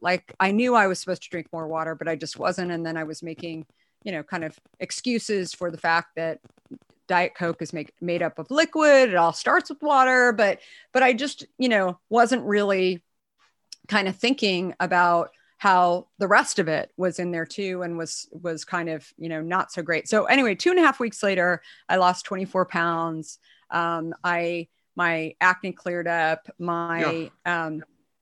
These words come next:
Speaker 1: my energy levels, um, were great. And that's when I, you know, really recognized, I mean, twenty-four pounds in two and a half weeks, it's pretty significant. And so I, I think it was, it was enough to kind of wake me up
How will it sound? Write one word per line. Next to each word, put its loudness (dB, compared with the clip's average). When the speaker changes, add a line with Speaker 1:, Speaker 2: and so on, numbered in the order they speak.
Speaker 1:
my 0
energy -2
levels, -2
um, -6
were -6
great. -2
And 0
that's 4
when -2
I, 0
you -6
know, 0
really 0
recognized, 2
I -2
mean, 4
twenty-four 2
pounds 2
in -2
two -6
and -2
a -2
half -4
weeks, -2
it's -10
pretty -6
significant. -4
And -2
so 2
I, 2
I 4
think -2
it 4
was, 0
it 0
was -2
enough 2
to -4
kind -2
of -2
wake -4
me -6
up -4